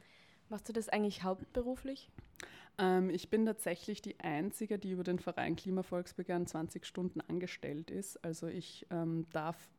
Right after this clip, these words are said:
Speaker 2: darf, ähm, bin privilegiert genug, meine ganze Zeit da rein zu investieren. Und es sind meistens, ähm, ungefähr sechzig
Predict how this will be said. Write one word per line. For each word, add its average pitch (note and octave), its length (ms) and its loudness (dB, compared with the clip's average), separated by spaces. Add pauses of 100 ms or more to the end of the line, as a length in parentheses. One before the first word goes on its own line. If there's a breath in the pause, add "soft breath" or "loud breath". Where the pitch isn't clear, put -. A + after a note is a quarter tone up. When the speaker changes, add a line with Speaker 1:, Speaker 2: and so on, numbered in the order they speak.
Speaker 2:
darf, E3 400 4 (260)
ähm, D#3+ 360 4 (220)
bin F3+ 240 6
privilegiert G3 580 4
genug, G3+ 300 8
meine F#3 180 8
ganze F3+ 280 4
Zeit E3+ 320 4
da F3 60 6
rein D#3 240 4
zu E3+ 100 0
investieren. E3+ 560 2 (320 loud breath)
Und E3 100 2
es D#3+ 120 2
sind E3+ 180 6
meistens, D#3+ 460 2 (420 loud breath)
ähm, D#3+ 260 4
ungefähr E3 380 2
sechzig - 640 0